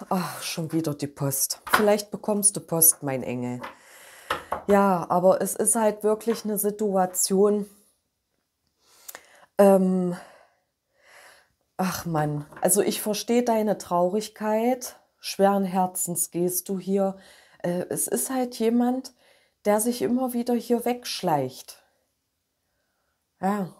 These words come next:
Berufliche Projekte laufen, Freunde sind für dich jetzt da, für eine, ja, weil hier jemand scheinbar die Liebe nicht erwidert. Du weißt aber für dich jetzt in der kommenden Zeit immer mehr, auf was du bauen möchtest.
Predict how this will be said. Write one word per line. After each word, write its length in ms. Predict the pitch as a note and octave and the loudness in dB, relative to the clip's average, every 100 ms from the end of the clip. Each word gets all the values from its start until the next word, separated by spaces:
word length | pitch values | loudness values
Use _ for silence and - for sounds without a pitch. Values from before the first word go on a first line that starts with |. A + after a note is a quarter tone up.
| _ _ _ _ _ _ _ _ | _ _ _ _ _ _ _ _
Berufliche 680 | G#3 F3+ A#3+ B3+ A#3+ A#3 A3 | 0 4 2 4 2 2 -2
Projekte 680 | G#3+ G#3 G3+ G3+ G3+ - | 0 2 4 4 0 -4
laufen, 680 | F#3+ F3+ F3+ G3 G3+ A3 G#3 | -2 2 2 0 -2 -4 -4
Freunde 580 | G3+ - F3+ G3+ B3+ A#3+ | -6 2 4 4 2 0
sind 300 | G3 G#3+ G#3+ | 0 -4 -4
für 200 | - G#3 | -4 -4
dich 260 | G#3 G3+ | -4 -4
jetzt 340 | G3+ F#3+ - - | -4 0 -2 0
da, 480 | E3 F#3 G#3+ A#3 - _ _ _ - _ _ _ | 2 2 2 -2 -8 _ _ _ -20 _ _ _
für 380 | - - G#3+ G#3+ | -10 2 4 6
eine, 460 | G3 G3+ G#3 G3+ G3 - - | 4 2 2 0 -2 -6 2
ja, 320 | G3 G#3+ F3 | 4 4 4
weil 140 | F#3 | 2
hier 160 | F#3 G3 | 4 2
jemand 460 | F#3+ F#3+ G3+ F#3+ | 2 0 0 -2
scheinbar 420 | F#3+ G3 F#3+ G3 F#3+ | -2 0 0 0 -2
die 140 | F3+ | -2
Liebe 320 | E3+ F3+ F3+ | -4 -4 -2
nicht 440 | F3 G3 G3+ - - | -2 -2 -4 -12 -4
erwidert. 800 | G#3 F#3+ G3+ G#3+ A#3 A#3+ - _ _ _ _ _ - | -4 -2 -2 0 -2 -4 -8 _ _ _ _ _ -2
Du 160 | F#3 | 0
weißt 360 | E3+ F3 G3+ - | 4 2 2 2
aber 220 | F#3+ G3 | 2 0
für 180 | G3 G3+ | -2 -4
dich 280 | F#3+ F#3+ F#3 | -2 -4 -2
jetzt 240 | F#3 F#3+ | -4 -4
in 80 | F3 | -4
der 140 | F3+ | -6
kommenden 520 | F3 F3+ E3+ E3+ - E3 | -4 -4 -4 -6 -10 -6
Zeit 360 | - F3 F3 | -2 0 0
immer 300 | - E3 E3 | -2 -4 -4
mehr, 440 | D#3+ E3 E3 D#3+ - | -4 -4 -2 -2 -2
auf 180 | D3+ | -4
was 220 | E3 D#3 - | -4 -2 -4
du 100 | C#3+ | -8
bauen 500 | - C3+ D3 E3+ G3 | -4 -2 0 0 0
möchtest. 800 | G#3 G#3 - A#3+ B3+ - - | -2 -6 -4 -2 -2 -4 -6